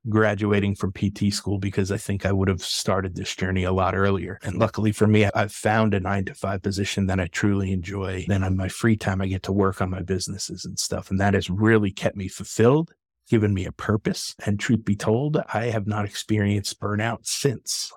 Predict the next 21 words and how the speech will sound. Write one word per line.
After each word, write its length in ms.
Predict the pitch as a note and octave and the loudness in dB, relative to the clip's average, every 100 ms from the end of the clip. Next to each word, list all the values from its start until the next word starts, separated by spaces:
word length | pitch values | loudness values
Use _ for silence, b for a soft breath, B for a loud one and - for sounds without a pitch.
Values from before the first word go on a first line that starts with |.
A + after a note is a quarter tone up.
| - | -20
starting 420 | - - G2 F2+ F#2+ | -8 -4 -2 -4 -4
my 140 | G2 | -6
own 140 | G2 | -6
business 440 | F2 E2+ - - - | -6 -6 -8 -8 -8
and 140 | G2 | -6
stuff. 280 | - - - | -8 -8 -8
So 300 | - - F2+ - _ _ _ _ _ _ | -8 -6 -8 -12 _ _ _ _ _ _
those 200 | - D#3+ | 2 6
are 60 | D#3 | 6
just 220 | D3 D#3 | 6 4
some 120 | D3+ | 2
signs 400 | A#2+ - C3 B2 | 2 2 0 -2
and 160 | G2+ G2+ | -2 -4
symptoms 680 | - C#3+ D3 F#3 G3+ G3+ - _ | 0 2 4 4 4 0 -8 _
of 320 | A2+ G#2+ G#2+ G#2 _ | 2 2 0 -6 _
burnout. 360 | A2+ C3+ F#3 - _ | -2 0 -2 -4 _
Uh, 200 | G#2+ G2 | -2 0
hope 320 | G2 - A#2 - | 0 -2 -2 -2
that 220 | G#2+ - | -4 -2
you 120 | G#2 | -6
can 420 | G#2 G#2 G2+ F#2+ | -2 -4 -4 -6